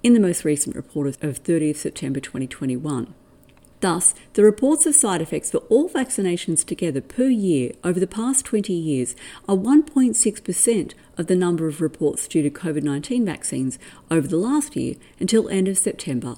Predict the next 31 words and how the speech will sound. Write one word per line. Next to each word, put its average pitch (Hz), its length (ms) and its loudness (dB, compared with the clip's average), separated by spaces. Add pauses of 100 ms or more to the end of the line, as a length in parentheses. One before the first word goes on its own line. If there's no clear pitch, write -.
(100)
in 143 160 0
Germany. 156 560 -2 (400)
End 139 160 0
of - 100 -12
quote. - 280 -8 (640)
Nothing 190 260 2
to 220 80 2
see 226 220 6
here, 180 260 2 (180)
move 147 220 4
along. 131 380 -2 (1000)
Here 320 180 4
are 277 160 4
a 202 60 0
few 220 260 2
more 165 280 4
juicy 226 540 2
morsels 156 580 0
from 147 180 2
the 135 80 0
survey 151 420 0
data. 123 520 -6 (680)
Respondents 311 540 4
who 233 120 2
cited 160 360 -2
a 139 60 4
medical 190 440 2
reason 135 400 0
for 147 120 -8
getting 143 260 -2
injected 139 540 -6